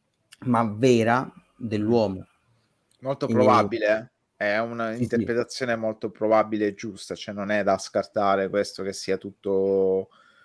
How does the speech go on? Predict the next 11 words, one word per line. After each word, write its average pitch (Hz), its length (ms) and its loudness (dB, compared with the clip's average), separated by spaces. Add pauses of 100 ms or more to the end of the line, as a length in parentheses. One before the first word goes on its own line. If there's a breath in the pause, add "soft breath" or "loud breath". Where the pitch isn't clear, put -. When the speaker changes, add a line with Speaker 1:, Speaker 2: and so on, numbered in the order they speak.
(120)
Speaker 1:
Per - 140 2
Speaker 2:
nella 170 80 4
Speaker 1:
me 202 140 4
sì, 107 120 2
Speaker 2:
sua 104 440 6
Speaker 1:
perché, - 60 0
Speaker 2:
visione. 98 680 -4
Speaker 1:
perché 139 300 -2
secondo 160 440 0
me, 170 400 0
mm, 143 320 -4